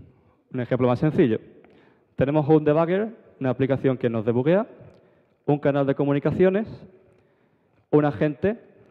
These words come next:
que está escri-, que está escrito en TypeScript o JavaScript y una aplicación que queremos debuguear. Instalar Frida es muy, muy sencillo.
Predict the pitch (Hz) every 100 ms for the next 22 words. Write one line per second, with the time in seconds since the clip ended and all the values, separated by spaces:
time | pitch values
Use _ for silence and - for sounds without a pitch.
0 | _ _ - 123 113 110 - 113 123 120
1 | - 131 - 127 - 131 123 123 135 120
2 | 117 110 123 117 139 143 135 - - -
3 | 160 123 123 165 196 - - _ _ _
4 | 143 139 127 127 135 - 147 147 120 110
5 | 110 104 101 98 - - - _ _ _
6 | _ _ _ _ _ _ _ _ _ _
7 | _ _ _ _ _ _ _ _ _ _
8 | _ _ _ _ _ _ _ - 143 147
9 | 165 185 190 190 196 247 - - 151 151
10 | 139 151 143 131 - 110 120 123